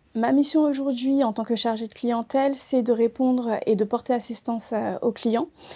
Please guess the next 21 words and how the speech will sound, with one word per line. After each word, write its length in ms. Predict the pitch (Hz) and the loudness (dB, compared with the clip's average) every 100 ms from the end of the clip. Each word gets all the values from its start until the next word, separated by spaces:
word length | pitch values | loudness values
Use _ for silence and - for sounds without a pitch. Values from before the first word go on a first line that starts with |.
| - - 240 | -20 -14 -4
via 180 | 214 214 | 0 2
multiples 460 | 233 208 233 240 | 2 -2 -2 0
canaux, 600 | 226 226 226 262 277 285 | 2 4 4 4 4 2
téléphone, 640 | 277 214 214 - 226 254 | 2 2 2 2 2 2
mail, 640 | 240 220 226 262 277 294 294 - - _ - | 2 2 4 4 2 0 -2 -14 -20 _ -2
chat, 520 | - 277 302 - - _ _ _ _ - | 2 2 0 -12 -14 _ _ _ _ 2
avis 360 | 208 220 277 | 2 2 0
aussi 400 | 277 233 - 277 | 0 -2 -2 -2
principalement, 920 | 302 - 240 - 226 226 233 269 311 - - | -2 -4 -6 -4 -2 0 0 0 0 -2 0
et, 280 | 240 240 220 | 4 6 4
euh, 420 | 208 202 202 - - | 2 0 -2 -2 -2
on 120 | 214 | -2
gère 220 | 233 247 | 0 -4
toutes 160 | - - | -6 -2
les 80 | |
demandes 420 | 214 208 226 247 - | 2 2 2 0 -2
via 320 | 208 226 226 | -4 -2 -2
le 320 | 220 202 202 | -2 -4 -4
C 220 | 202 - 220 | -4 -2 -2
R 100 | 214 | -2
M. 160 | 202 | -4